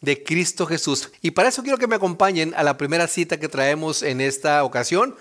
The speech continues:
que se encuentra en el libro de Hebreos, capítulo nueve y versículo veintidós.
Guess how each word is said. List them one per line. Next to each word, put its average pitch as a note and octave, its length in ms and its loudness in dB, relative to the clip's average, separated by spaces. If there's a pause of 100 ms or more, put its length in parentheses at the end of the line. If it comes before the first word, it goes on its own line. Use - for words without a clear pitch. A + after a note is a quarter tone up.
(340)
que G3+ 100 4
se G#3 120 -2
encuentra G3+ 580 2
en F3+ 320 0
el C#3+ 220 2
libro F3 240 2
de F3 260 2
Hebreos, E3 560 2 (140)
capítulo D#3+ 420 2
nueve D#3 600 2
y E3+ 260 2
versículo C#3+ 760 0
veintidós. C3 920 -2